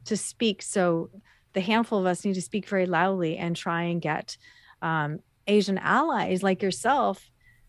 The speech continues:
to share the word and to talk about, like, we're working on this, uh, rapid responses to racist rubbish.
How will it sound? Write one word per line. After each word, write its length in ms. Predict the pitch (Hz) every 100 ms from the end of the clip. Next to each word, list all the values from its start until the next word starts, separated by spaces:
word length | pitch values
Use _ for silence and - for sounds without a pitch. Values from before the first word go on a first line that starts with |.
| _ -
to 140 | 233
share 340 | 214 - 208 202
the 100 | 196
word 640 | 180 202 254 165 151 151
and 280 | 175 175 170
to 160 | - 196
talk 300 | - 294 -
about, 320 | 175 156 147
like, 140 | 165 - 196 -
we're 120 | 208 208
working 360 | 208 190 196
on 340 | 180 165 170 165
this, 240 | 160 156 -
uh, 240 | 160 151 143
rapid 520 | 180 175 180 180 202
responses 760 | 190 - 165 160 165 165 156 -
to 240 | - 156
racist 400 | 147 151 170 -
rubbish. 580 | 202 180 - 160 -